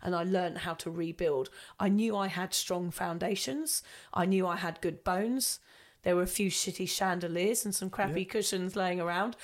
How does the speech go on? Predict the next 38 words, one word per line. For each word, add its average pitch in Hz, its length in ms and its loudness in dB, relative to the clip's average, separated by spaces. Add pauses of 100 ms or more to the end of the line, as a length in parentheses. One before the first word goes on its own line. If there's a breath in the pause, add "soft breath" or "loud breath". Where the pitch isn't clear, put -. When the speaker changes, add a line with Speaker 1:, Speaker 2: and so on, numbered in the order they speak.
(240 loud breath)
Speaker 1:
but - 100 0
I 190 140 4
knew 202 260 2
I 185 120 0
had 175 260 -4
good 180 200 -4
bones 160 340 -2
and 160 80 -4
I 165 80 -2
wanted 170 300 -4
to 175 80 -6
build 196 380 0
on 147 220 -2
that. 101 260 -6 (340 loud breath)
And 208 160 2
that's - 260 0
what 202 160 -2
happens 175 440 -2
in 156 120 -6
therapy, 151 400 0
is 151 100 -4
that - 100 -4
you 180 140 -2
build 233 400 0
on 185 140 -2
what 175 120 -2
you've 180 140 -4
got 190 160 2
already. 190 400 0
You 180 80 0
know, 269 120 -2
I'm 330 120 -2
a - 20 -8
good 277 220 -6
human. 269 480 0
I'm 180 100 2
not, 113 200 0
Speaker 2:
Mm-hmm. - 80 -14